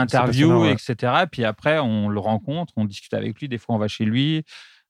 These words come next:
Speaker 1: Euh, et voilà, c'est des moments privilégiés, c'est des rencontres hyper, euh, intéressantes. Et, et j'ai toujours envie de... Enfin, moi, euh, on l'a compris, hein, on aime collaborer avec les autres. <laughs> C'est pour ça qu'on est éditeur, c'est pour ça qu'on fait des ateliers, et cetera,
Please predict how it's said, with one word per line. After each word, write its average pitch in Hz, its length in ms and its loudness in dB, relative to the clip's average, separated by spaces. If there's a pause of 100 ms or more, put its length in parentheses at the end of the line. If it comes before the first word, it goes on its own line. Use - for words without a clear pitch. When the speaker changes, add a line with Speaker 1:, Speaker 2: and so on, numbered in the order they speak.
(100)
Speaker 1:
Euh, 101 960 -2
et 104 140 -4
voilà, 151 220 2
c'est 131 140 -8
des 101 120 -2
moments 107 260 0
privilégiés, 104 500 0
c'est - 120 -8
des 104 80 0
rencontres 104 420 -4
hyper, 107 240 -12
euh, 101 240 -4
intéressantes. 104 760 -4
Et, 98 280 -4 (600)
et 110 120 -2
j'ai 101 160 -2
toujours 139 260 4
envie 123 320 0
de... 101 460 -4
Enfin, 101 140 -6
moi, 110 140 0
euh, 104 540 -4 (1200)
on 117 120 -2
l'a 101 120 2
compris, 131 480 -2
hein, 107 100 4
on 107 200 4
aime 110 160 4
collaborer 110 460 2
avec 101 160 -2
les 104 160 -2
autres. 139 300 -2
<laughs> - 440 -8
C'est - 160 -12
pour 104 100 -6
ça 127 120 -2
qu'on 110 160 0
est 107 80 4
éditeur, 104 360 -2
c'est - 140 -16
pour 107 100 -8
ça 107 120 -8
qu'on 101 100 -8
fait 101 140 -8
des 98 180 -4
ateliers, 107 400 -2
et 107 80 -4
cetera, 104 540 -2